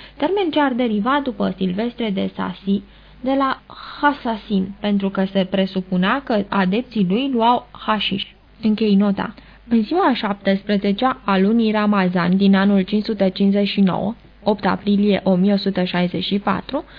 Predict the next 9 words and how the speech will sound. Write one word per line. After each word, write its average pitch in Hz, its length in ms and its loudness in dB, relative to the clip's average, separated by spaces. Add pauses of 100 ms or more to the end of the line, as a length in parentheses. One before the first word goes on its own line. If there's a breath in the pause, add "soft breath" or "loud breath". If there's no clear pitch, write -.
(240 loud breath)
imamul 330 520 2
a 277 140 4
proclamat 240 600 2
în 214 120 4
fața 226 360 0
credincioșilor 196 840 0
săi 302 320 0
Marea 269 360 0
Resurecție. - 720 -4